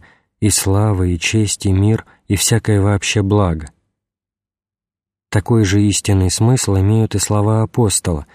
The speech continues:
«Будет Бог все во всем». Первое послание к Коринфянам, глава пятнадцатая, стих двадцать восьмой.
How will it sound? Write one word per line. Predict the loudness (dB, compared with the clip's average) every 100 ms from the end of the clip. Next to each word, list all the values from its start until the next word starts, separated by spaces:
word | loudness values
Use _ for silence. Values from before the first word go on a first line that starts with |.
| -20 _ _
«Будет | -2 0 2 0 -2
Бог | 0 0 0 -4 -20 _
все | -6 -2 0
во | 0 -2
всем». | -2 -2 -2 -4 -8 _ _ _ _
Первое | 0 0 0 -2
послание | -2 -2 0 0 0 -2
к |
Коринфянам, | -2 0 0 0 -2 -4 -8 -6
глава | 0 0 0
пятнадцатая, | -2 -2 0 0 -2 -2 -2
стих | -2 -2 0
двадцать | -2 -2 -4
восьмой. | -4 -4 -2 -2 -2